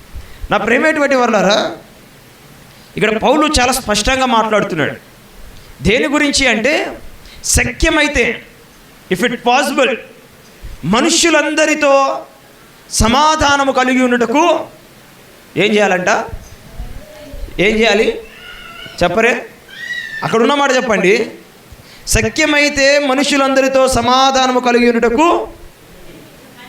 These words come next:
సమాధానము ఉండిడి." సారీ, సమాధానముగా ఉండిడి. ఏం చేయాలి? మనం అందరం మనుషులందరితో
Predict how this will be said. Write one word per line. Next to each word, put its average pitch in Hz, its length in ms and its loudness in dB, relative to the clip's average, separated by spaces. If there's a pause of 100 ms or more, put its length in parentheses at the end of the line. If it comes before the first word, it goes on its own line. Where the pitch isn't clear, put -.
(420)
సమాధానము 254 1120 2 (520)
ఉండిడి." 208 480 2
సారీ, 165 220 0
సమాధానముగా 254 1040 2 (720)
ఉండిడి. 196 480 0 (120)
ఏం 220 240 0
చేయాలి? 220 180 2
మనం 208 220 -2
అందరం 208 260 0
మనుషులందరితో 202 800 0